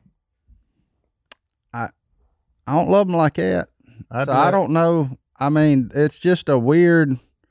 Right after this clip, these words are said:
Speaker 1: dynamic for me to even ponder 'cause I, I can't ponder that because I've never looked on my cousin with any kind of interest other than family.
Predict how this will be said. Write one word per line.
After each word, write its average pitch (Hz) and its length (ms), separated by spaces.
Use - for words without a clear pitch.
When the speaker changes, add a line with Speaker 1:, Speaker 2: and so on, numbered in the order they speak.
Speaker 1:
dynamic 120 760
for 98 120
me 135 240
to 101 120
even 104 460
ponder 92 640
'cause 98 260
I, 117 100
I 139 100
can't - 440
ponder 95 420
that 80 300
because 117 260
I've 113 140
never 135 380
looked 135 380
on 110 400
my 98 180
cousin 107 600
with 107 280
any 131 260
kind 120 240
of 95 100
interest 117 460
other 110 320
than 87 320
family. - 600